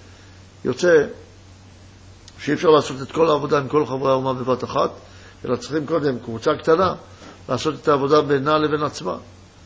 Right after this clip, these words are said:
מעין קומוניזם פרטי כזה, אבל לאו דווקא כלכלי.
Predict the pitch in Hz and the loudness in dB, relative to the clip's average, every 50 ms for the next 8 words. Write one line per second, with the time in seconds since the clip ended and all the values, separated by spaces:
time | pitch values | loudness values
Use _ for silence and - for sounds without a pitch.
0 | - - - - 131 143 147 135 - 151 147 147 156 165 156 139 156 151 131 - | -20 -20 -12 -6 -4 -4 -4 -4 -4 -6 -4 -4 -4 -4 -4 -4 -6 -6 -6 -4
1 | 131 135 127 - 175 165 - 135 113 107 107 - - - - - - - - - | -2 -2 -2 0 -2 -4 -4 -6 -8 -8 -10 -14 -16 -20 -20 -20 -20 -20 -20 -20
2 | - - - - - - - 123 127 139 151 170 190 190 175 160 151 - - 151 | -20 -20 -20 -20 -18 -8 -4 -2 0 0 0 0 0 0 0 -2 -4 -2 -2 -4
3 | 131 120 131 123 - - 117 110 113 | -2 0 -2 -2 -2 -2 -6 -6 -6